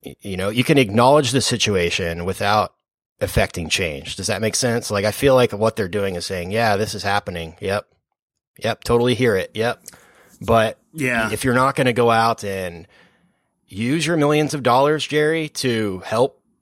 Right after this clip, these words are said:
Speaker 1: this cause or help these people that need your help, I think that's, that's insane. I mean, who the, who the hell cares if,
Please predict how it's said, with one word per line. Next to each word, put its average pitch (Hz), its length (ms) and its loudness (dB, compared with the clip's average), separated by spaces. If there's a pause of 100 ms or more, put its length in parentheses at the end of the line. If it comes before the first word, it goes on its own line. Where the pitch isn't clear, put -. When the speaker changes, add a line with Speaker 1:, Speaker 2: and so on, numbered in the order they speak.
(140)
Speaker 1:
this 131 240 -2
cause 147 600 2
or 101 220 -2
help 123 260 0
these 123 180 -2
people 123 540 0
that 101 340 0
need 107 260 -6
your 127 140 2
help, 131 380 2 (400)
I 110 140 -2
think 113 200 -4
that's, - 480 -4 (100)
that's 113 220 -2
insane. 87 500 -10
I 101 60 -10
mean, 92 300 -8 (440)
who 233 140 2
the, 202 200 0 (120)
who 226 100 2
the 208 120 2
hell 131 420 2 (200)
cares 104 600 2 (100)
if, 110 200 -4